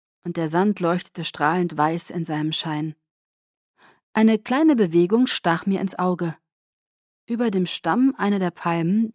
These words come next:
die den Strand säumten, schwangen seine restlichen Kleider in der leichten Brise. Wieder durchströmte es mich heiß. Ich atmete ein paar Mal durch, dann ging ich zu den Spiegeln über dem langen Waschtisch.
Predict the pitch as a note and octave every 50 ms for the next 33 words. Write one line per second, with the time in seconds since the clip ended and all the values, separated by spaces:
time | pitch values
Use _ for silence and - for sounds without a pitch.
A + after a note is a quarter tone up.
0 | _ _ - G#3+ G3 G3 F#3 F3 - - - F3+ G3+ G#3+ G#3 - - D#3 D3+ D3
1 | D#3 - - F#3+ F#3 F#3 - - _ _ _ _ _ _ _ _ _ _ _ _
2 | _ _ _ _ _ - - - - - A3+ A3+ A#3 A3+ A3 G#3+ G3+ G#3 G#3+ G#3
3 | F#3 F3+ - - G3+ F#3 - A3+ A3+ - - F3 D3 D#3+ E3 E3+ D3+ E3 F3 F3+
4 | F3 E3 C#3+ D3 - - - F3 E3 D3 D3 C#3+ C#3+ - A2+ C#3 D3+ - _ _
5 | _ _ _ _ _ _ _ _ _ _ _ _ _ _ _ _ _ _ _ _
6 | - F3 D#3+ D#3+ E3 - D#3 D#3 - - - F#3+ F#3 F3+ - E3+ - - F3 F3
7 | - - F3 E3+ E3+ - - - _ - - - - - - - - - - _
8 | - A#3+ - - - - A#3 C#4 - - D4 C4 B3+ - G#3 G3+ F#3 G#3 A#3+ B3
9 | A3+ G3+ F3+ E3 D#3 - F3 G3+ C#4+ D#4+ - - - A#3+ A3+ A3 G#3+ A3+ A3 G#3+
10 | G#3 - - G#3 F3+ F3+ - - - - G3 G3 G3+ G#3 G#3 G#3 - F#3 G3 F#3+
11 | G3+ F#3+ F3+ E3+ E3+ F#3 F#3+ E3+ D#3 D3 - - - - C3+ - - - -